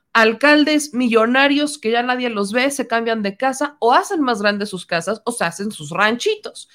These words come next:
y así empiezan una travesía para tener su propia carrera política. Entonces, de eso, eso da pie a que el presidente López Obrador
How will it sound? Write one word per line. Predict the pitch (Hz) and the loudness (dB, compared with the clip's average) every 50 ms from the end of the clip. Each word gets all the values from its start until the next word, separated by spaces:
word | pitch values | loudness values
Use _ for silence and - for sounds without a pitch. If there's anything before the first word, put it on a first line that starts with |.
| _ - - - - | _ -20 -20 -14 -6
y | - 226 240 | 2 4 4
así | 247 240 - - - 330 | 4 4 2 -2 0 2
empiezan | 330 311 302 294 294 285 320 349 381 370 - - 277 247 | 4 4 2 2 4 4 6 6 4 4 0 -4 -4 -2
una | 247 247 247 247 | -2 -4 -2 -2
travesía | 220 202 185 180 180 - 226 220 - - - _ _ _ _ _ | -2 -2 0 -2 -6 -8 -12 -12 -14 -14 -16 _ _ _ _ _
para | - 214 208 196 208 220 247 277 - _ _ | 0 2 4 4 4 2 0 -4 -8 _ _
tener | - 175 180 175 180 185 | -10 -6 -4 -4 -4 -6
su | 185 - 185 180 | -6 -10 -14 -12
propia | - 175 170 170 - 170 170 | -8 -8 -8 -8 -8 -10 -10
carrera | - 151 147 131 143 151 151 | -10 -10 -8 -8 -8 -8 -8
política. | - 123 120 - - 202 233 | -10 -14 -16 -14 -10 -6 -6
Entonces, | 247 247 349 359 381 392 440 427 - - - - - - _ - | -2 0 0 0 2 2 2 2 0 -6 -18 -20 -20 -20 _ -6
de | 240 285 339 381 415 480 | 2 4 6 6 8 6
eso, | 453 466 - 415 392 427 453 - _ _ _ | 4 2 0 0 0 -2 -4 -10 _ _ _
eso | _ 339 370 370 - 440 415 | _ -8 -8 -6 -4 -4 0
da | 392 370 359 359 349 | 0 0 0 0 -2
pie | 302 277 240 220 226 226 _ _ | -2 -2 -2 -2 -4 -8 _ _
a | - 294 | -16 -4
que | - 294 | -2 -2
el | 294 294 | -2 0
presidente | 302 294 285 - - 349 370 359 381 | -2 -2 -2 -2 -4 -4 -4 -2 -2
López | 370 381 381 403 370 - | -2 -2 -2 -4 -4 -2
Obrador | 381 339 311 285 269 277 330 330 269 - - | -2 0 2 0 2 4 4 4 4 2 -4